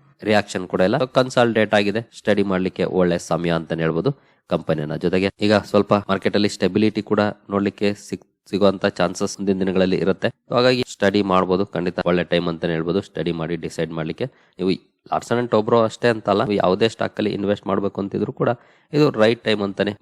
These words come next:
ಭಾವಿಸ್ಬೋದು. But ಲಾಂಗ್ ಟರ್ಮ್ ವಿಷನ್ ಇಟ್ಕೊಂಡು ಇನ್ವೆಸ್ಟ್ ಮಾಡೋದಾದ್ರೆ, ಶಾರ್ಟ್ ಟರ್ಮ್ ವಿಷನ್ ಇಟ್ಕೊಂಡು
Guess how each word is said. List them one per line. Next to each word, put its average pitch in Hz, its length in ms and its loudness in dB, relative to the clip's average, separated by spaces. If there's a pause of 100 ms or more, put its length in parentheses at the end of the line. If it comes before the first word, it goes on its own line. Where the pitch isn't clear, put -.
ಭಾವಿಸ್ಬೋದು. 90 560 2 (160)
But 117 220 2
ಲಾಂಗ್ 101 280 2
ಟರ್ಮ್ 123 220 0
ವಿಷನ್ 101 260 0
ಇಟ್ಕೊಂಡು 95 420 -2 (120)
ಇನ್ವೆಸ್ಟ್ 85 360 0
ಮಾಡೋದಾದ್ರೆ, 78 400 -4 (340)
ಶಾರ್ಟ್ 90 220 0
ಟರ್ಮ್ 104 160 0
ವಿಷನ್ 98 240 2
ಇಟ್ಕೊಂಡು 98 360 -4